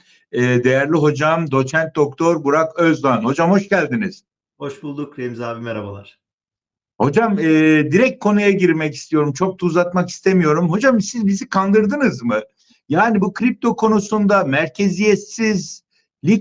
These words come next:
Speaker 1: dediniz ama son yapılan çalışmalarla birlikte adeta bayram havası yaratılan bir merkeziyetleştirme operasyonu görüyoruz hocam.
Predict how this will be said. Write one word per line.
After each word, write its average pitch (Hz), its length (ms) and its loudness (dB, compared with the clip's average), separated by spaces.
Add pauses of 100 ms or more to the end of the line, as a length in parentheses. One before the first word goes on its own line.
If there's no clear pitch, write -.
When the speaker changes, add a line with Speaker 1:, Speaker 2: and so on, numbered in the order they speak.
(120)
Speaker 1:
dediniz 180 520 2 (100)
ama 202 360 2 (100)
son 226 440 0
yapılan 170 540 0
çalışmalarla 170 840 0
birlikte 139 640 -2 (240)
adeta 175 500 0
bayram 170 360 2
havası 170 400 2
yaratılan 151 760 0 (300)
bir 127 120 2
merkeziyetleştirme 160 1900 2 (360)
operasyonu 185 760 0
görüyoruz 139 480 0
hocam. 120 340 -4